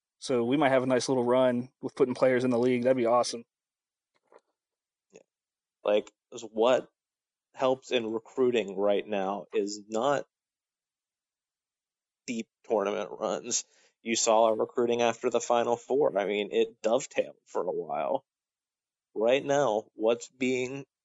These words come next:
Speaker 2: preached, especially in this one and done era, which in a few years might not exist anymore, is I can get you into the league. And right now, Hugs at West Virginia doesn't have that.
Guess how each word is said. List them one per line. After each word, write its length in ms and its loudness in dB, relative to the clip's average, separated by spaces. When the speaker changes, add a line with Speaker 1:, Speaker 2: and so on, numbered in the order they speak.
Speaker 2:
preached, 440 -4
especially 580 -2
in 120 -4
this 160 -4
one 260 0
and 220 -4
done 260 -2
era, 340 2
which 440 -6
in 80 -10
a 100 -14
few 200 -8
years 340 -4
might 220 -2
not 180 -2
exist 400 -2
anymore, 580 -2
is 100 -2
I 140 4
can 260 -6
get 160 0
you 200 -2
into 220 -6
the 100 -8
league. 160 -12
And 140 -4
right 220 2
now, 300 2
Hugs 300 0
at 60 0
West 260 -2
Virginia 360 -4
doesn't 320 -6
have 240 2
that. 180 -6